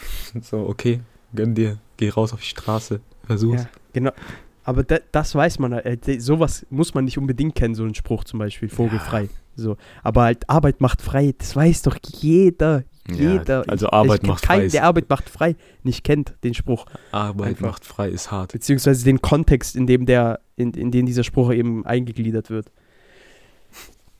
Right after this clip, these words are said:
Speaker 2: <coughs> Oh, verblendet as fuck, Alter.
Speaker 1: Aber da find ich's auch immer cool so, es gibt manchmal Leute, die tun so Sprichwörter komplett im falschen Kontext setzen.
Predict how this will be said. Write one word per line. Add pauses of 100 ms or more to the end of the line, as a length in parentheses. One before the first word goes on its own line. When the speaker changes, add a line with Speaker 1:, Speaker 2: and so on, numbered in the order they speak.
(280)
Speaker 2:
<coughs> (200)
Oh,
verblendet
as
fuck,
Alter.
Speaker 1:
Aber (180)
da
find
ich's
auch
immer (120)
cool
so, (1040)
es
gibt
manchmal
Leute,
die
tun
so
Sprichwörter
komplett
im
falschen
Kontext
setzen.